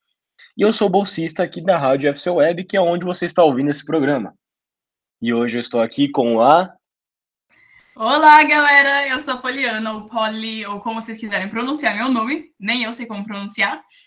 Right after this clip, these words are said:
Speaker 2: Eu tenho dezoito anos atualmente e moro na Itália, na cidade de Bassano del Grappa, que, pra dar um contexto,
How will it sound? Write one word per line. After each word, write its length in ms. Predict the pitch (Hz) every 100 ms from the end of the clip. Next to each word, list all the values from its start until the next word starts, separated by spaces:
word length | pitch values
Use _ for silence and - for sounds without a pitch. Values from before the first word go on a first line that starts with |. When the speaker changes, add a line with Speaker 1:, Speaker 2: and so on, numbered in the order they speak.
| _
Speaker 2:
Eu 180 | 233 233
tenho 600 | 240 226 233 226 220 220
dezoito 400 | 208 220 220 220
anos 240 | 214 214
atualmente 540 | 202 220 226 262 339 370 381 240
e 40 |
moro 320 | 233 202 190
na 120 | 190
Itália, 420 | 190 233 240 285 311
na 160 | 220
cidade 360 | 220 202 190 196
de 140 | 190 180
Bassano 380 | 185 196 185
del 120 | 180 175
Grappa, 540 | 180 180 - 247 311 - _ _ _
que, 280 | 214 175 _
pra 180 | 247 240
dar 120 | 202
um 60 | 202
contexto, 500 | 285 302 285 -